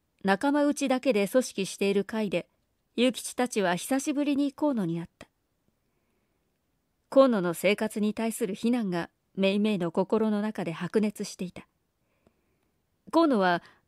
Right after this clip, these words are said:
入ってきた時から険悪な空気に包まれていた。細木と藤田とは、つい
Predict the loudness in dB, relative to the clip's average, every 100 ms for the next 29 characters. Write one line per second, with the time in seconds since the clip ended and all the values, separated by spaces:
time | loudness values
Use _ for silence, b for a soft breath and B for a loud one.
0 | _ 0 0 0 -2 -2 -2 -4 -2 -6
1 | -8 -10 -10 -16 _ -4 2 2 2 0
2 | 0 2 0 -2 -2 -4 -6 -4 -2 -2
3 | -4 -14 -20 -20 _ _ _ _ _ _
4 | _ _ _ _ _ _ _ _ _ _
5 | 0 2 0 2 2 2 -2 -2 -8 -6
6 | -6 b b b _ _ -2 0 0 -2